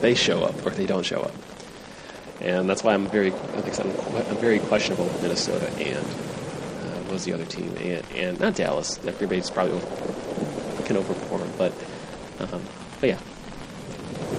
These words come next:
So in order, these final picks. Rams, they're the underdog, picking them. Arizona,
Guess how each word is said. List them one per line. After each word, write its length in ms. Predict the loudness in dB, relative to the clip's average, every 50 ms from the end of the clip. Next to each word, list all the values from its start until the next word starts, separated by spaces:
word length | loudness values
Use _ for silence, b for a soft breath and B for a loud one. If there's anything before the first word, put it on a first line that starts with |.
| -2 -2 -2 -2 0 6
So 180 | 8 8 10
in 80 | 10 10
order, 220 | 10 8 8 4 0 -2 -4 -4 -6 -6 -8 -8 -10 -10 -10 -12 -12 -12 -12 -12 -12 -12 -12 -4 -4
these 360 | -2 2 4 4 4 4 2
final 320 | 0 0 0 0 0 -2 -4
picks. 500 | -4 -6 -6 -6 -4 -4 -4 -4 -4 -4 -6 -8 -6 -6 -6 -4 -4 -4 -4 -4 -6 -6 -4 -4 -4 -4 -4 -4 -4 -4 -4 -4 -4 -4 -4 -4 -2 2
Rams, 760 | 6 8 8 8 8 6 4 0 0 0 0 -2 -2 -2 0 2
they're 120 | 2 4
the 120 | 6 4
underdog, 300 | 4 4 4 2 2 0 0 0 0 0
picking 220 | 0 0 2 2 0 2
them. 960 | 2 0 0 -2 -2 -2 -2 -2 -4 -4 -4 -4 -4 -4 -4 -4 -4 2 6
Arizona, 640 | 8 8 8 8 8 8 8 8 8 6 4 0